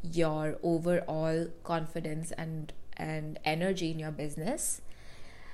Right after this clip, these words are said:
Um, and there are different ways that you can go about that, which,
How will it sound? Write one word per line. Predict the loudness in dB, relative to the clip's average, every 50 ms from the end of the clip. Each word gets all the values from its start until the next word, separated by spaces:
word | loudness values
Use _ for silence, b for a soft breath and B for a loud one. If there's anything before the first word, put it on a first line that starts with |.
| B B B B B -2
Um, | -2 0 0 2 0 0 0 -2 -4 -4 -8 -10 0 4
and | 4 6 8
there | 10 10 10 10
are | 10 8 8
different | 6 4 4 2 2 2 2 2
ways | 2 4 4 4 4 2
that | 4 8 8 12
you | 12
can | 12 12 12 12 12 10 8
go | 8 6 8 6
about | 6 8 8 6 4 4 2 2
that, | 0 0 4 4 6 8 8 8 6 6 2 0 2
which, | 4 6 6 6 6 4 2 0 0 2 2 0